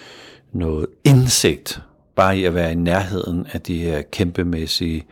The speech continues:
konstruktioner. Det er, det er de tankegange, vi bliver introduceret til, når vi er hernede.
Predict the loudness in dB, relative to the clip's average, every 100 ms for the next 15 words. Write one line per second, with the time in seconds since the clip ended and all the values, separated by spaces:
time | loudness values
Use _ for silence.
0 | -20 -20 -20 -10 -4 -4 -4 -8 -4 -4
1 | -4 -6 -8 -12 _ _ -20 -20 -20 -20
2 | _ -4 2 4 6 6 4 2 -2 -6
3 | -12 -20 _ _ _ -20 -20 -20 _ -2
4 | -2 2 2 2 2 2 2 2 2 2
5 | 0 -2 -2 0 0 -2 -6 -10 _ -6
6 | -6 -4 -6 -4 -6 -6 -6 -4 -4 -4
7 | -4 -4 -4 -4 -4 -6 -8 -8 -12